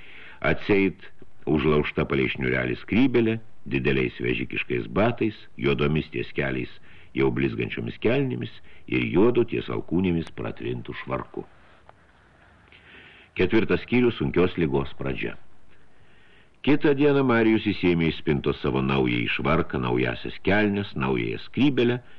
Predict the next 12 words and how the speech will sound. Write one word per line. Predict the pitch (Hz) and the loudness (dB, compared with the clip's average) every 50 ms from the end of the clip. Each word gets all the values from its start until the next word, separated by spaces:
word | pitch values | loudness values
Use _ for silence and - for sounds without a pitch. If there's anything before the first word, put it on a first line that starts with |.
| - - - - | -14 -12 -10 -2
ir | - - 151 151 143 | 0 2 2 2 2
naujosius | 135 127 98 71 65 65 76 87 - 98 95 92 | 2 2 2 2 2 2 2 2 0 0 -2 0
batus. | 87 90 87 - - 55 - - - - - - - - - - - - - - - - - - - | 0 -2 -2 -2 -4 -6 -6 -8 -10 -10 -10 -10 -10 -12 -12 -12 -14 -14 -14 -14 -16 -16 -14 -6 -2
Apsitaisęs | 80 82 80 - - 92 85 - 101 82 67 60 - - 57 - | 0 0 0 2 0 0 2 4 2 2 2 0 -2 -6 -8 -6
šitą | - - - 82 - - 60 - | -4 -4 -2 -2 -2 -4 -6 -6
pilną | - - 69 67 67 64 62 60 55 50 - - | -2 -2 0 0 0 0 -2 -4 -6 -8 -6 -4
aprangą, | - 95 120 135 - 143 131 131 131 131 - 131 135 - - - - - - - - - - - | 0 2 2 2 2 0 0 0 0 0 -2 -2 -4 -6 -12 -16 -16 -14 -14 -12 -12 -12 -6 0
jis | - 107 127 123 | 2 4 4 4
užsimovė | 123 117 107 - 110 101 104 98 90 78 73 73 | 4 2 4 4 4 4 6 6 4 4 4 2
pirštinės, | - 123 139 143 139 - - - - 67 127 - - - | 2 0 0 0 -2 -4 -4 -4 -4 -2 -4 -4 -4 -2
negirdėta | - - 139 - - - - - 64 - - 95 - | -2 -2 0 0 0 -2 0 0 -2 -2 -2 -2 -2
prabanga, | - 95 - - 196 196 196 120 117 139 135 135 | 0 0 0 2 2 2 2 4 2 2 2 0